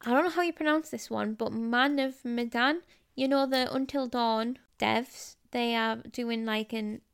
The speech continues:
I think they call it an anthology series, which is where they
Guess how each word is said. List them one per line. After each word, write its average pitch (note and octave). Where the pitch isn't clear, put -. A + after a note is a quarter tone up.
I -
think D4
they F4
call F#4
it C#4+
an C4+
anthology C4+
series, D4
which -
is A#3+
where A#3
they A3+